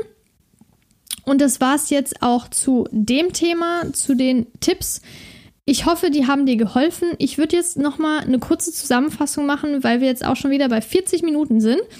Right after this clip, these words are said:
Also, wir haben zwei Oberarten von Kopfschmerzen. Einmal primäre Kopfschmerzen,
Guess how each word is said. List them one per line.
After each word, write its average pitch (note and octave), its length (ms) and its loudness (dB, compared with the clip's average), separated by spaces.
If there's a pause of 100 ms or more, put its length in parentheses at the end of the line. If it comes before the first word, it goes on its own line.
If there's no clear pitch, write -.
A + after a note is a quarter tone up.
(920)
Also, B3+ 400 2
wir C#4 220 4
haben D4+ 340 0
zwei C4+ 480 0 (400)
Oberarten B3 600 2
von A#3 180 0
Kopfschmerzen. - 760 -2
Einmal C4 280 2
primäre E4+ 440 0
Kopfschmerzen, E4+ 800 -6